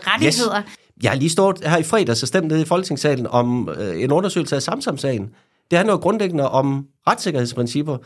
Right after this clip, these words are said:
Speaker 2: Det handler om, jeg ved ikke, om Samsam han er skyldig eller ej, men han skal da have en retfærdig rettergang. Og det står de andre og stemmer imod. Det er da
Speaker 1: Mm.
Speaker 2: helt vildt.
Speaker 1: Ja, det er helt vildt. Men jeg synes også, noget, der bare er så, er så virkelig er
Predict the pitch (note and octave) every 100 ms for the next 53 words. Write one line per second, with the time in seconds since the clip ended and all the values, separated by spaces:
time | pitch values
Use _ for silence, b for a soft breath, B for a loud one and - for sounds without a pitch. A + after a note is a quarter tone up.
0 | B B - D#3+ F3+ F3 D#3 F3+ A#3 D#3+
1 | A3 E3+ C#3 C#3 B2 C3 C3 D3+ D3+ G2+
2 | A2+ A#2+ G#2 G#2 - A#2+ E3+ B2+ - F#3+
3 | E3+ A#3 B3 A#2+ A2+ b b b F3 G#3
4 | A#3+ F#3+ F3 A3 F#3 F3+ F3+ G#3 C4 B2+
5 | - _ _ A3+ A3+ F#3 F3+ - - -
6 | _ _ _ _ _ _ _ B B B
7 | C4 C#4+ - B3+ D4 C#4+ C4+ B3 A#3 -
8 | B B - A#3 C4 B3 C#4 B3+ A#3+ A#3+
9 | B3 A#3+ A3 A3 G#3+ A3 - A3+ A3 A3
10 | G#3 B3+ B3 - A3